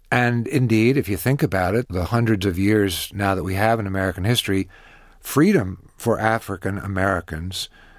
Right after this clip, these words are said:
occupies a minority of that time, only a hundred and fifty years. So African Americans in this country have been slaves much longer than they've been free. My point is that over, uh, hundreds of years,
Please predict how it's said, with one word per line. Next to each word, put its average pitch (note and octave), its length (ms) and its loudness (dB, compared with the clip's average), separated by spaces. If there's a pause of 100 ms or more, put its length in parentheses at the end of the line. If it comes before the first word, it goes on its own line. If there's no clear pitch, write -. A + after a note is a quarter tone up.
(320)
occupies B2 960 0 (760)
a A#2 120 0
minority A2+ 580 2
of G2 80 -2
that G2+ 200 -2
time, G2+ 420 -2
only A2 220 0
a G#2+ 80 2
hundred A#2 200 2
and A2 120 -4
fifty G2+ 240 -4
years. A2+ 480 0 (320)
So C#3 320 -4
African E3 400 0
Americans B2 500 2
in G2+ 160 -2
this G#2 120 -4
country G2+ 340 -2
have F2 80 0
been F#2+ 180 -2
slaves G2+ 400 0
much G2 260 -6
longer F#2 260 0
than F2 240 -2
they've F2 120 -4
been E2+ 200 -6
free. F2+ 340 -2 (480)
My B2+ 180 2
point F#3 360 0
is B2 260 2 (140)
that B2 200 2
over, B2 380 0 (560)
uh, A2 180 -2
hundreds E3+ 480 2
of A2+ 140 -2
years, G#2+ 460 0